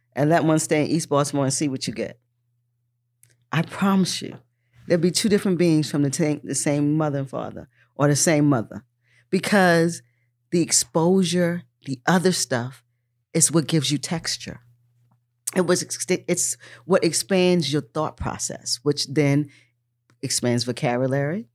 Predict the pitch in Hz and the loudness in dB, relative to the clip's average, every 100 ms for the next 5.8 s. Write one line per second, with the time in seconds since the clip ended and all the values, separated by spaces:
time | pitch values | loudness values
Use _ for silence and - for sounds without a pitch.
0 | _ _ _ _ _ - 156 - - 135 | _ _ _ _ _ -4 -4 -4 -2 0
1 | 139 - 135 - 143 139 139 143 117 - | 0 -2 -6 -4 -2 0 0 -2 -4 -10
2 | _ _ - 202 143 - - 160 156 156 | _ _ 2 4 4 0 -2 0 2 2
3 | 165 - 160 156 147 208 247 - 95 - | 2 2 0 0 2 4 2 -2 -8 -14
4 | _ _ _ _ - 190 180 175 170 196 | _ _ _ _ 0 2 4 2 2 -2
5 | - - 294 262 131 92 64 | -2 2 4 4 2 0 -6